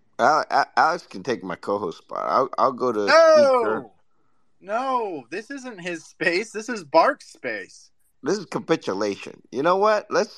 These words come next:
Speaker 1: celebrate eth fourteen hundred. Play the fucking song. Let's roll.
Speaker 2: Do you
Speaker 1: Man,
Speaker 2: think
Speaker 1: I'm ready
Speaker 2: Alex
Speaker 1: to sing. I'm ready to
Speaker 2: Yeah.
Speaker 1: sing. I'm ready to
Speaker 2: I
Speaker 1: rap. Let's
Speaker 2: It's a
Speaker 1: go.
Speaker 2: relief to Alex to not have to do these spaces for a little. I bet it's
Speaker 1: I know
Speaker 2: not.
Speaker 1: he,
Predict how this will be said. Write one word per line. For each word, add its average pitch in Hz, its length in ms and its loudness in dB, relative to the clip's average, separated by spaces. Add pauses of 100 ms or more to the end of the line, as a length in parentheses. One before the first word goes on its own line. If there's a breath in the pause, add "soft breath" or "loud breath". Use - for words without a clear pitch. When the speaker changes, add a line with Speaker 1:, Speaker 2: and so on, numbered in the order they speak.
Speaker 1:
celebrate 143 540 0
eth 107 220 -12
fourteen 110 340 -10
hundred. 92 280 -10
Play 185 240 0
the 165 140 -4 (200)
fucking 143 300 -6
song. 113 380 -6
Let's 113 180 -10 (180)
roll. 147 400 0 (400)
Speaker 2:
Do 196 80 -10
you 240 60 -8
Speaker 1:
Man, - 80 -14
Speaker 2:
think - 140 -6
Speaker 1:
I'm 160 60 -2
ready 160 80 0
Speaker 2:
Alex 190 120 -8
Speaker 1:
to - 60 -20
sing. 98 300 -12 (220)
I'm 92 160 -12
ready 98 140 -4
to - 80 -8
Speaker 2:
Yeah. - 160 -16
Speaker 1:
sing. 73 160 -14
I'm 92 160 -12
ready 113 180 -2
to 87 60 -4
Speaker 2:
I - 60 -4
Speaker 1:
rap. 87 300 -6 (120)
Let's 95 140 -10
Speaker 2:
It's - 120 -12
a 156 40 -2
Speaker 1:
go. 135 60 -6
Speaker 2:
relief 135 380 -4
to - 140 -8
Alex 104 540 -6
to - 100 -12
not - 200 -10
have 110 200 -12
to 107 80 -18
do 113 160 -12
these 104 180 0
spaces 104 400 -12
for 107 140 -12
a 107 60 -10
little. 98 280 -12 (380)
I 156 100 0
bet 254 220 0
it's 110 100 -6
Speaker 1:
I 104 80 0
know 98 60 -4
Speaker 2:
not. - 80 -6
Speaker 1:
he, - 40 -20